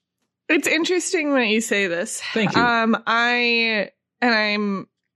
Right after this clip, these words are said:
Speaker 1: shocked that Mom didn't bring this up
Speaker 2: Okay.
Speaker 1: because we experienced this cultural content together over Christmas. We watched a New York Times cooking video
Speaker 2: Mm-hmm.
Speaker 1: where there was a challenge to these two chefs to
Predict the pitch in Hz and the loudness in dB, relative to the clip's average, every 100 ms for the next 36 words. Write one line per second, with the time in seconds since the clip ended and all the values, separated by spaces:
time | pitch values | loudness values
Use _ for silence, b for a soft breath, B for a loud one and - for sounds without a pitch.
0 | _ - - - 285 311 349 339 - 269 | _ -6 -2 2 2 4 2 -2 -4 0
1 | 226 208 220 196 202 196 190 190 185 175 | 0 0 0 0 0 0 0 0 -2 -2
2 | 175 - 160 180 - 202 - 170 175 - | -4 -4 -2 -2 -2 -4 -2 -2 -4 -8
3 | 202 180 - - 180 175 180 - 190 - | -4 -2 -4 -4 -2 -2 -4 -8 -12 -6
4 | 165 - 180 180 185 147 185 - - 185 | -8 -4 -4 -2 -4 -6 -8 -10 -8 -4
5 | 147 151 190 233 B B B B B B | -4 0 0 -2 B B B B B B
6 | 214 220 202 190 185 185 185 185 185 185 | 0 0 0 0 0 0 0 0 0 2
7 | 185 - 196 196 240 277 - - B 269 | 0 0 -2 0 0 0 0 -4 B -12
8 | 262 _ - 254 240 233 226 226 - - | -16 _ -2 0 4 4 2 0 -2 0
9 | 247 226 226 226 226 226 247 208 - - | 2 2 2 2 0 0 0 0 0 0
10 | 214 214 208 202 180 180 185 226 - 151 | 0 0 0 2 2 2 2 0 0 2
11 | 208 185 190 185 185 190 190 190 214 196 | 4 4 2 2 -2 -2 -4 -2 0 2
12 | 196 214 - - 220 185 185 - - 202 | 2 0 0 -2 -2 0 -4 -6 -4 -2
13 | - 190 202 - - - 202 185 185 | 0 -2 -2 -4 -4 0 2 2 0